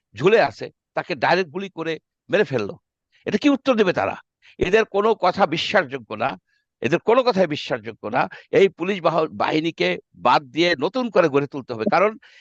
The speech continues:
এদেরকে শেখ হাসিনা একটা দুর্নীতিবাজ বাহিনী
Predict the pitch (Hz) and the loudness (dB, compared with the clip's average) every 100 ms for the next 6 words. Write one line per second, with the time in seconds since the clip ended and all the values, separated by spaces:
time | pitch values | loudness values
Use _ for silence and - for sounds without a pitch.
0 | - 135 185 190 175 202 202 139 170 185 | -4 0 0 -2 -4 -4 -6 -8 -6 -2
1 | 117 - _ - 147 - 170 107 180 185 | -4 -6 _ -10 -8 -6 -6 -4 -4 -4
2 | 180 160 160 - 90 123 147 | -4 -2 -2 -4 -6 -6 -6